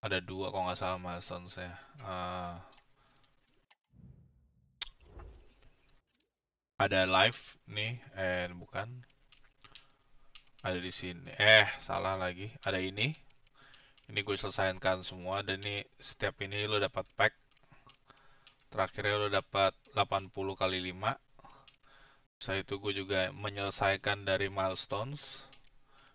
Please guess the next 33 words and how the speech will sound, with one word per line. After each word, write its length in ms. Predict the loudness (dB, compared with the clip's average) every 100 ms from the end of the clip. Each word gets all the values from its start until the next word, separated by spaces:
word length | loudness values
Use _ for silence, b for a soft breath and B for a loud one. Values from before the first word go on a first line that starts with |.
| b -20 -20 _ -20 _ -14 -4
Ini 160 | -2
yang 80 | 0
agak 480 | -2 0 -2 -2 -6 -12
grindy 400 | -4 -4 -4 -6
banget 320 | -6 -4 -4 -6
yang 240 | -6 -4 -8
di 80 | -12
sini 320 | -12 -12 -12
sih. 240 | -12 -14 -16 -20 B B B B -8
Ini 160 | -8
gue 160 | -2 -2
menyelesaikan 800 | -2 -4 -4 2 2 4 0 0
semuanya 480 | -8 -2 -2 0 -2
nih. 240 | -2 -4 -8 -20 -20 _ -20 -20 -20 b b b b _ _ -20 _ -12
Bahkan 400 | -2 4 4 4
ada 80 | 0
beberapa 400 | -4 -2 -2 0
yang 160 | -4 -4
udah 160 | -6
gue 140 | -6 -10
buka 240 | -8 -6
semalam, 400 | -6 -4 -6 -4
ada 160 | -6 -6
yang 160 | -8
baru 240 | -8 -8 -8 -10
gue 360 | -16 -16 -8 -8
buka 320 | -6 -4 -4 -2
karena 240 | -2 -2
gue 80 | -4
butuh 240 | -8 -10
pemainnya 560 | -6 -4 -2 -2 -4 -6
untuk 320 | -6 -10 -10
ngebakar. 640 | -8 -4 -4 -2 -4 -4